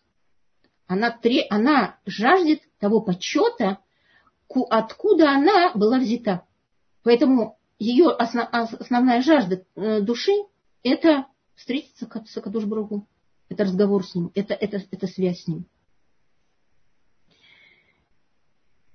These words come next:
И поэтому, э, значит, есть у нас минак сделать три шага, чтобы войти в место,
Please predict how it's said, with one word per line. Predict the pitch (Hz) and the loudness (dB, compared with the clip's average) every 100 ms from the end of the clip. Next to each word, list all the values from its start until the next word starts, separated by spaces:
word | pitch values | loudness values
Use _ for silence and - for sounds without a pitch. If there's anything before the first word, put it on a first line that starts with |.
| - | -2
И | 233 220 | 2 2
поэтому, | 226 381 370 330 277 - | 4 4 8 6 6 2
э, | 208 208 | -2 2
значит, | 233 202 233 - _ _ _ - | 2 0 -4 -8 _ _ _ -2
есть | 226 370 302 | 0 4 4
у | |
нас | 247 311 - - | 6 4 0 -6
минак | 214 214 185 160 262 - _ _ _ _ _ _ _ - - | 2 4 4 2 -4 -8 _ _ _ _ _ _ _ -18 -6
сделать | 196 180 226 370 330 - | -4 0 6 6 6 -2
три | - 240 | -2 0
шага, | 254 - 170 151 226 453 _ _ _ _ | 0 0 0 0 -2 -2 _ _ _ _
чтобы | - 214 208 | -4 0 2
войти | 208 196 - 262 | 4 2 2 4
в | |
место, | 254 208 - - 165 | 6 4 0 -10 -10